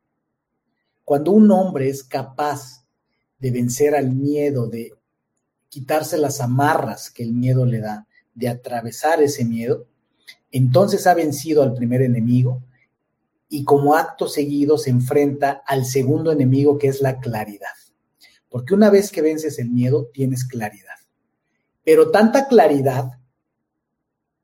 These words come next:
te puede cegar, te puede volver soberbio, te puede volver arrogante, te puede hacerte sentir un sabelotodo,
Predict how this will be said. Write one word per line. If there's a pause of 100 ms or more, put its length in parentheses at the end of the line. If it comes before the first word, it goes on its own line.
(140)
te
puede
cegar, (840)
te
puede
volver
soberbio, (460)
te
puede
volver
arrogante, (560)
te
puede (220)
hacerte
sentir
un
sabelotodo,